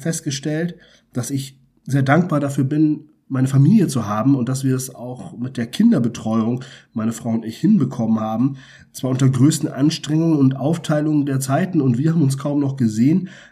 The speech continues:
aber grundsätzlich sind wir als Familie durch diese Krise eher zusammengewachsen.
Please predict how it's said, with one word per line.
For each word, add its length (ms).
aber 240
grundsätzlich 600
sind 180
wir 80
als 100
Familie 720
durch 200
diese 300
Krise 400
eher 260
zusammengewachsen. 920